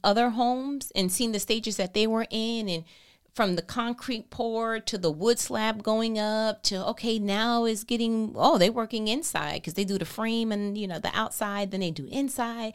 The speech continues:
and then they put the installation, and then, you know, you got what looks like, oh, I know what that room's gonna be, and you see the pipes coming up, and you're like, "Ooh, this is exciting." But for a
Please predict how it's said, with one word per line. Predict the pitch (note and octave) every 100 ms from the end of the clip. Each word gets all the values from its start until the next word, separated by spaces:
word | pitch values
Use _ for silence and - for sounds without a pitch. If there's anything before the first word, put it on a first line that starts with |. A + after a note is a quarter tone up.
| - -
and | F3
then | E3+
they | F3
put | E3 E3
the | -
installation, | D#3 C#3+ - - C#4 D#4+ - C#4 C4 B3+ B3 B3 - -
and | D#3+
then, | D#3+
you | F3 G#3
know, | F3
you | F#3+
got | G3 F#3 D3
what | D#3+
looks | D#3 F#3 C#4 -
like, | C4 A#3+
oh, | G3+ F#3+
I | G#3
know | G3+
what | E3+
that | G3+ G3+
room's | F#3 F3+ -
gonna | E3 E3+
be, | F3+ E3+
and | D3+
you | G#3
see | -
the | E3+
pipes | D3 C4+ C#4 -
coming | - C4+ C4+
up, | C4 C4+ G#3+
and | A3
you're | C4+
like, | - -
"Ooh, | D4 G4
this | C5 A4+
is | B4 B4+
exciting." | - - - - G#4 - - - -
But | F#3+ C4 -
for | B3+
a | A#3 A3